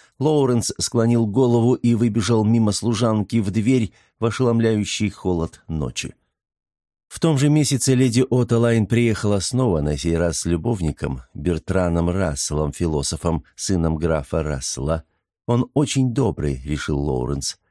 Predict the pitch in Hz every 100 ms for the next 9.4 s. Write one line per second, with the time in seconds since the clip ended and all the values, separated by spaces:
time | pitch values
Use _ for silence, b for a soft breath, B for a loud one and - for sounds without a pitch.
0 | _ 78 87 69 78 - 76 71 73 -
1 | 117 98 - 85 85 - b b 120 127
2 | 113 120 117 107 76 67 67 71 - _
3 | _ _ _ - 123 104 90 90 85 -
4 | 101 95 95 95 - 135 - 107 90 101
5 | 95 104 98 104 92 - 87 87 90 82
6 | 76 67 67 - _ _ _ _ - 95
7 | 87 78 76 76 80 82 98 87 - 85
8 | 85 80 87 - 92 82 92 90 87 87
9 | 98 104 92 78